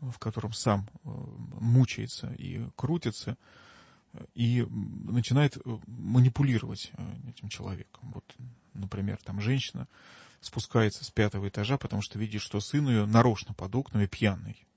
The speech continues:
снова валяется в луже на глазах у всего дома, ей стыдно, она спускается, поднимает его, идет, стирает, моет,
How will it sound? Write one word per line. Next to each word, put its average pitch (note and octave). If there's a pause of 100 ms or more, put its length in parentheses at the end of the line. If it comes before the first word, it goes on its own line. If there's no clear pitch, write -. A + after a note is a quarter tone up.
(140)
снова A#2+
валяется G#2
в G#2+
луже G#2
на B2
глазах G2+
у -
всего B2+
дома, A#2+
ей G#2
стыдно, F3+ (440)
она A2
спускается, -
поднимает B2+
его, G2+
идет, G2+
стирает, -
моет, D3+